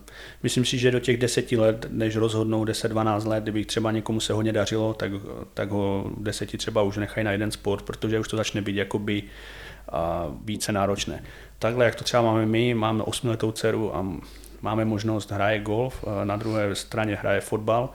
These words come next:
a může hrát ještě lacrosse a prostě má možnosti, které, které dítě tady asi nemá a je to finančně málo náročné, protože to není ještě jakoby sport, který se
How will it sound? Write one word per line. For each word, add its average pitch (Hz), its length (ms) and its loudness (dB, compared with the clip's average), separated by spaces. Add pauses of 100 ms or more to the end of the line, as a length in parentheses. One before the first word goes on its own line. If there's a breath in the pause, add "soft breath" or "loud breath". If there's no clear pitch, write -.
(340 loud breath)
a 98 280 0
může 110 360 -2
hrát 107 280 2
ještě 92 220 -4
lacrosse - 720 -2
a 101 200 -4 (400)
prostě 110 400 -2
má 110 260 2
možnosti, 110 540 0
které, 110 320 0 (720 loud breath)
které 110 520 2 (260)
dítě 123 220 2
tady 117 200 4
asi 110 220 2
nemá 110 680 2 (560 soft breath)
a 98 400 0 (420)
je 110 120 2
to 120 180 2
finančně 110 880 2 (200)
málo 110 320 4
náročné, 110 380 2
protože 113 300 0
to 127 120 2
není 123 360 2
ještě 113 280 0
jakoby 110 760 2
sport, - 380 2
který 113 240 -2
se 110 400 0